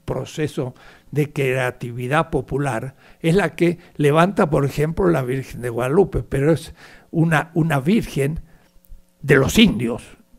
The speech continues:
contra la conquista. Luego lo toman los criollos contra los españoles. Y es interesante, yo he escrito un artículo de la Virgen de Guadalupe, bandera de Hidalgo, contra la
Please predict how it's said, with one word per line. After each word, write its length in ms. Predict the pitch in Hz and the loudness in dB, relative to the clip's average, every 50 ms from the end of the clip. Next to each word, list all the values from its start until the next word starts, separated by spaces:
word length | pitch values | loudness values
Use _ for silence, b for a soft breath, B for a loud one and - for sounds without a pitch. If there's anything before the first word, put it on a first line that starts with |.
| _ _ - | _ _ 0
contra 400 | - 202 180 160 - 143 143 131 | 2 2 4 4 2 2 2 2
la 160 | 135 135 - | 0 -2 -4
conquista. 600 | - 127 131 - - 196 165 - - - 120 120 | -6 -8 -8 -8 -4 -6 -6 -6 -6 -6 -2 2
Luego 300 | 139 170 220 226 220 208 | 6 8 8 8 8 6
lo 140 | 185 165 - | 4 4 4
toman 360 | - 180 185 196 180 170 151 | 2 0 2 2 2 2 2
los 180 | 147 139 - | 0 0 -2
criollos 640 | - - 185 233 226 185 151 127 131 143 147 156 180 - B B B B | -4 -4 0 4 4 4 4 4 2 -2 -2 -4 -6 -12 B B B B
contra 400 | - 196 208 220 196 180 160 151 | 6 6 6 8 6 4 4 4
los 220 | 139 135 131 120 | 4 2 0 0
españoles. 760 | 127 123 - - 135 131 151 185 196 143 117 117 117 - - _ B B B B B B B B | -2 -4 -2 -2 -2 -2 0 0 -2 -2 -2 -4 -8 -10 -14 _ B B B B B B B B
Y 160 | 139 135 143 | -2 2 4
es 100 | 165 170 | 6 6
interesante, 720 | 185 185 160 190 175 156 143 165 175 185 165 170 165 143 131 | 4 2 0 -2 -4 -2 0 0 0 0 -2 -4 -6 -6 -4
yo 100 | 147 151 | -4 -4
he 40 | |
escrito 300 | 151 - 156 143 - 180 | -6 -6 -8 -8 -4 -4
un 100 | 156 165 | -2 -2
artículo 640 | 160 156 151 - 175 147 - - 131 131 143 165 - B B B B B B B B B | -2 -2 -2 -2 -2 -2 0 0 0 0 0 -2 -4 B B B B B B B B B
de 220 | - 135 143 143 | -2 2 2 4
la 320 | 143 135 131 127 - - - _ _ _ - - - - _ _ _ _ _ _ - _ _ _ _ _ _ _ _ - _ _ _ - - | 4 2 0 -2 -4 -8 -16 _ _ _ -20 -20 -20 -20 _ _ _ _ _ _ -20 _ _ _ _ _ _ _ _ -20 _ _ _ -20 -16
Virgen 560 | 135 131 160 202 240 233 - - 180 160 143 | -8 -2 -2 -2 -2 -2 -6 -6 -4 -4 -2
de 140 | 131 135 127 | -2 -2 0
Guadalupe, 720 | 127 156 185 190 196 196 175 175 170 165 - 147 170 180 156 | 0 2 2 4 6 6 6 6 6 4 2 0 0 0 -2
bandera 720 | 151 131 139 139 135 123 156 190 208 190 185 185 185 - - | -2 0 0 0 0 2 2 2 4 2 0 -2 -4 -8 -12
de 180 | 143 127 139 | -6 -4 -2
Hidalgo, 640 | 143 143 143 196 202 156 120 117 127 123 131 131 - - | -2 -2 0 0 -2 -2 -4 -6 -8 -8 -8 -10 -12 -14
contra 440 | - - 147 131 135 123 139 131 | -10 -8 -6 -6 -6 -6 -6 -4
la 240 | 131 131 131 123 131 | -4 -4 -4 -6 -8